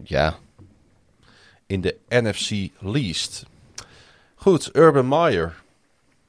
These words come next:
Speaker 2: Die hadden we natuurlijk ook nog.
Speaker 1: Ja.
Speaker 2: Jacksonville.
Speaker 1: Ik was heel enthousiast en toen weer niet. En toen weer wel en toen weer niet. Ik heb geen idee wat ik van Urban Meyer...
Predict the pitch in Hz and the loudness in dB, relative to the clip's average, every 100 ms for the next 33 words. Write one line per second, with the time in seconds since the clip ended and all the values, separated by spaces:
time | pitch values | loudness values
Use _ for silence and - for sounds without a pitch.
0 | _ _ _ _ _ _ _ 117 160 - | _ _ _ _ _ _ _ 2 4 4
1 | - - 113 202 226 101 - - - 82 | -2 -6 2 2 2 -2 -2 -10 -10 -8
2 | 82 82 - 90 - 120 90 80 85 - | -6 -6 -4 -4 -2 -4 -2 -2 -4 -12
3 | _ - - 98 101 101 110 107 95 87 | _ -10 2 4 4 4 4 4 0 -4
4 | - 120 120 - - _ 95 - 120 101 | 2 4 4 -2 -8 _ -8 -8 -8 -4
5 | 90 82 82 107 120 - - 87 - 101 | -2 -2 -2 -2 -4 -8 -8 -8 -6 -6
6 | 87 80 78 104 110 87 82 - 98 87 | -4 -6 0 2 2 0 -6 -8 -4 -4
7 | 87 104 107 - 95 95 - 92 87 85 | -2 -4 -4 -8 -4 -4 -2 -4 -2 -2
8 | 76 - - 67 73 58 53 | -2 -6 -8 -6 -6 -8 -10